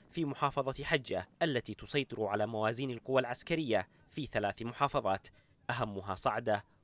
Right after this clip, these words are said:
والحديدة. المركز الإعلامي للمنطقة العسكرية الخامسة قال إن قوات الجيش سيطرت بالكامل على مثلث عاهم الاستراتيجي الرابط بين مديرية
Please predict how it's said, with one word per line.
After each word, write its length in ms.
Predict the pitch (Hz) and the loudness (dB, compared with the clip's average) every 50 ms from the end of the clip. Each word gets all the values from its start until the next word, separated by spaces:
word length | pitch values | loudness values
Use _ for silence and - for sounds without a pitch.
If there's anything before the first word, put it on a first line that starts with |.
| _ - | _ 2
والحديدة. 680 | 156 160 147 - - 127 107 90 87 92 90 90 - - _ _ - _ _ _ _ - - - - - - - - | 2 2 4 4 2 2 2 2 2 0 -2 -2 -2 -8 _ _ -20 _ _ _ _ -20 -20 -20 -20 -20 -12 -4 -4
المركز 460 | 156 165 185 196 190 - - 120 113 | -2 2 2 2 0 0 -6 -8 -6
الإعلامي 580 | 113 - - 101 104 107 107 104 113 120 139 147 | -6 -6 -6 -2 0 0 0 0 -2 -4 -4 -4
للمنطقة 500 | 135 123 113 123 123 - 127 - 120 - - | -4 -4 -4 -6 -6 -6 -6 -6 -6 -6 -4
العسكرية 500 | 110 101 107 - - - 123 123 120 131 | -4 -4 -6 -6 -6 -6 -6 -2 0 -2
الخامسة 500 | 127 - - 147 110 98 - 107 98 101 - - - - - - - | 0 0 -2 -2 -2 0 0 0 0 0 -2 -14 -20 -20 -20 -14 0
قال 320 | - 113 104 104 - - - | 2 4 4 4 0 -4 -6
إن 140 | 131 120 113 | -6 -4 -4
قوات 420 | - - 107 101 104 113 113 - | -4 -4 -4 0 0 0 -2 -2
الجيش 420 | 110 101 107 131 131 135 - - - - - - | -8 -4 0 0 0 0 -2 -8 -14 -18 -18 -12
سيطرت 520 | - - 175 156 - - 147 147 143 - | -2 0 0 0 2 0 0 0 0 -2
بالكامل 520 | - 147 - - 196 170 131 110 107 98 - - - - _ | -8 -8 -2 2 2 2 2 2 -2 -4 -4 -14 -20 -10 _
على 200 | 110 117 110 107 | 2 4 4 4
مثلث 460 | 101 104 104 - 135 123 110 110 - | 0 -2 -6 -4 -4 -4 -4 -4 -4
عاهم 320 | 117 107 117 120 120 123 120 | -4 -2 -2 -2 -2 -4 -6
الاستراتيجي 720 | 117 104 - - - 127 123 - 143 143 139 151 143 107 - - - - - - | -8 -8 -8 -4 -2 -2 -2 -2 -4 -6 -4 -6 -8 -8 -10 -20 -20 -14 0 0
الرابط 520 | 170 143 117 113 110 104 - 131 - - | 2 2 4 2 2 2 0 -2 -2 0
بين 200 | 120 113 113 110 | -2 -2 0 -2
مديرية 420 | 110 110 110 113 117 117 123 117 | -4 -6 -4 -4 -4 -2 -2 -4